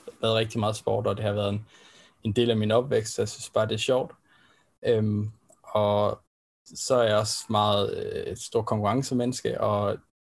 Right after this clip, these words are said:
det her CrossFit, det fangede bare lidt, øh, eller fangede mig en del, det her med, at man kan konkurrere med sig selv hver dag, og man, man træner for at blive bedre i alle de her aspekter. Og der er så mange ting, man kan forbedre, så man bliver aldrig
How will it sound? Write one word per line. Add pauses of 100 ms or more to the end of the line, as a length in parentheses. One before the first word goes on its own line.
(100)
det
her
CrossFit,
det
fangede
bare
lidt, (680)
øh, (120)
eller
fangede
mig
en
del,
det
her
med,
at
man
kan
konkurrere
med
sig
selv (540)
hver
dag,
og
man, (180)
man
træner
for
at
blive
bedre
i
alle
de
her (140)
aspekter. (680)
Og
der
er
så
mange
ting,
man
kan
forbedre,
så
man
bliver
aldrig